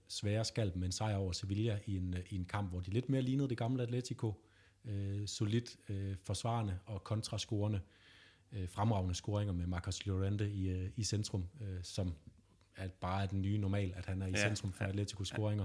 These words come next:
Speaker 2: han, han er helt i hopla.
Speaker 1: Øh,
Speaker 2: Og så har de jo Eibar i aften,
Speaker 1: så har de
Speaker 2: som vi
Speaker 1: Eibar i
Speaker 2: sagde,
Speaker 1: aften.
Speaker 2: øh, oppe i toppen. Så mon ikke. Det er i hvert fald den første svære, der er overstået.
Speaker 1: Der er gode chancer for, at jeg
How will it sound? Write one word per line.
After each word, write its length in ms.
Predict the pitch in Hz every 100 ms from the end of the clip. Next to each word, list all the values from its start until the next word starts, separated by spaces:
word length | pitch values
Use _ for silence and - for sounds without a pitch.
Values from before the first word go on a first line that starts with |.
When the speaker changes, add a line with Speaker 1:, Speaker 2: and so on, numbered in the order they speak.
| 87
Speaker 2:
han, 40 |
han 100 | 110
er 40 |
helt 200 | 110 117
i 40 | 104
hopla. 340 | 107 110 104
Speaker 1:
Øh, 60 | 90 87 85
Speaker 2:
Og 120 | 90
så 80 | 127
har 160 | 127 120
de 60 |
jo 180 | 98 95 -
Eibar 300 | - 107 101
i 80 | 92
aften, 180 | 90 95
Speaker 1:
så 60 | 95
har 80 |
de 60 | 95
Speaker 2:
som 80 | 90
vi 40 |
Speaker 1:
Eibar 120 | 92
i 40 | 90
Speaker 2:
sagde, 140 | 98
Speaker 1:
aften. 200 | 101 95
Speaker 2:
øh, 60 | 87
oppe 140 | 98
i 40 | 104
toppen. 340 | 101 98 95
Så 200 | - 95 - -
mon 340 | - 104 113 123
ikke. 220 | 104 104
Det 120 | 95
er 20 | 98
i 40 |
hvert 140 | 113
fald 160 | 113 101
den 120 | 98
første 340 | 98 107 - 101
svære, 340 | - 101 104
der 60 | 101
er 60 |
overstået. 460 | 98 107 107 98 -
Speaker 1:
Der 40 |
er 60 | 95
gode 200 | 110 110
chancer 360 | 101 92 95 90
for, 160 | 85
at 100 | 80
jeg 120 | 80